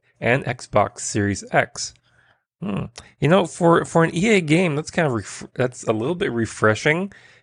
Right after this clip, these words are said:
because E A has been known for, you know, piling on the D L C to keep making money, like The Sims. You know,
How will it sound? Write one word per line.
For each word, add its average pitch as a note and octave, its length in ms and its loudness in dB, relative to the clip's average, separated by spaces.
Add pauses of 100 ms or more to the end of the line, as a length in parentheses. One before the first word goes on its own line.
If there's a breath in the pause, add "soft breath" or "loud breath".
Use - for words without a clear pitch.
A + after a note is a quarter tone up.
because B2 420 2
E D3+ 200 4
A D3+ 380 4 (160)
has A#2 280 2
been A#2+ 220 2
known A#2+ 540 4 (340 soft breath)
for, G#2+ 640 2 (140)
you G#2 80 -8
know, F#2+ 260 -6 (920)
piling B2 440 2
on A#2 320 6
the G#2 100 -2
D A2+ 200 2
L G#2+ 160 4
C F#2+ 540 0 (480)
to G#2+ 100 0
keep A#2+ 260 0
making G#2 380 -2
money, G2 300 2 (500 loud breath)
like A2 160 -2
The G#2 120 -4
Sims. F#2+ 600 2 (540)
You A2 160 -2
know, A#2+ 180 -10